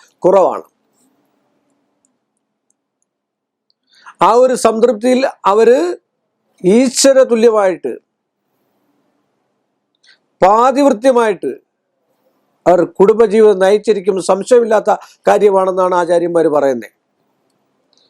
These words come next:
അപ്പൊ പൊരുത്തം നോക്കുന്നതിലൂടെ തന്നെ ലക്ഷണശാസ്ത്ര വിധി പ്രകാരവും, നമ്മളൊക്കെ എന്തിനാ പറയുന്നത്,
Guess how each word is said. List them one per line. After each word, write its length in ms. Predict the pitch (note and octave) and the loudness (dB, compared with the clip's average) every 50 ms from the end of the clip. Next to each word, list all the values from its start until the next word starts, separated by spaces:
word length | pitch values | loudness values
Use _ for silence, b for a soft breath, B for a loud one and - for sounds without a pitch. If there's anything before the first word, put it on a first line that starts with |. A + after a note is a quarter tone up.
| _ _ _ _ _ _ _ _ - F#3+ | _ _ _ _ _ _ _ _ -4 -2
അപ്പൊ 160 | F#3 G#3 G#3 | -2 -2 0
പൊരുത്തം 420 | E3 F#3+ G3+ G#3+ G#3 - C4+ B3+ | 0 2 2 2 2 0 0 2
നോക്കുന്നതിലൂടെ 580 | A#3+ A#3 G#3+ G3 G#3+ F#3+ G#3 G3+ F3+ F#3 F3 D#3+ - D#3+ | 2 0 0 0 0 0 0 0 2 0 0 -2 -2 -4
തന്നെ 440 | D3 C3+ C3+ D3+ E3+ F#3+ G#3+ A#3 A#3+ _ _ _ _ _ _ _ _ _ _ _ _ _ - | -6 -2 -2 -2 0 0 -2 -6 -10 _ _ _ _ _ _ _ _ _ _ _ _ _ -2
ലക്ഷണശാസ്ത്ര 920 | D#3 E3 F#3 F3+ F#3 - - C#4 D4 D4+ D4 A#3+ C#4 C#4 C4 - - B3+ A#3+ | 0 2 2 0 0 0 0 0 2 2 0 2 0 0 0 -2 0 0 0
വിധി 220 | A3+ A3+ F#3 G3+ | 0 -2 -4 -8
പ്രകാരവും, 960 | A3 F#3 G#3+ G#3 F#3+ F#3 F#3+ F#3 F3+ E3+ E3 D#3 D3 D#3+ F#3+ G3 E3 C3+ A#2+ - _ _ _ _ _ _ _ _ _ _ _ _ _ _ _ _ _ _ _ _ _ - | -8 -4 -4 -2 0 0 0 0 0 -2 -2 -2 -2 -2 -4 -4 -6 -10 -18 -20 _ _ _ _ _ _ _ _ _ _ _ _ _ _ _ _ _ _ _ _ _ -2
നമ്മളൊക്കെ 300 | F3 G3+ A3+ A#3 G#3+ A#3 | 0 2 2 2 2 2
എന്തിനാ 260 | A3+ G#3+ A#3 A#3 A3+ | 2 2 2 0 0
പറയുന്നത്, 380 | A3+ A3+ A3+ A3+ G#3+ A#3 A#3 | 0 -2 -2 -2 -2 -2 -4